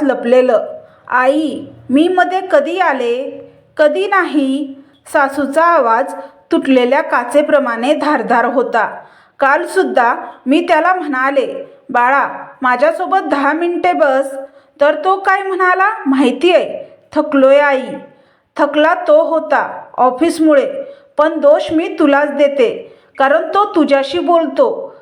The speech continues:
तुझ्यासोबत हसतो आणि माझ्या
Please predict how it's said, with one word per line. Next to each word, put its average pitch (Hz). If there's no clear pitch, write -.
तुझ्यासोबत 339
हसतो 277
आणि 254
माझ्या 294